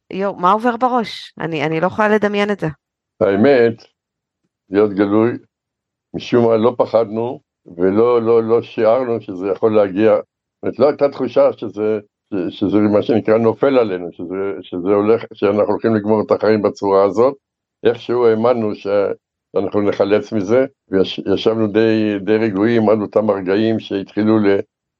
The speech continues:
Speaker 2: להגיע קריאות לעזרה, וזה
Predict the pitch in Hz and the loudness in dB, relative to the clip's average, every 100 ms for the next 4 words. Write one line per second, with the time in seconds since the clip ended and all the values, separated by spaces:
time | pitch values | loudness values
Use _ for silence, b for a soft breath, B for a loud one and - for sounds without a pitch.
0 | - 90 90 104 - 98 101 104 98 92 | -2 0 2 0 2 2 2 2 0 0
1 | 82 110 110 107 - _ _ _ _ _ | 2 2 2 0 -4 _ _ _ _ _
2 | _ 92 85 98 104 104 101 101 | _ -14 -4 0 2 2 0 -2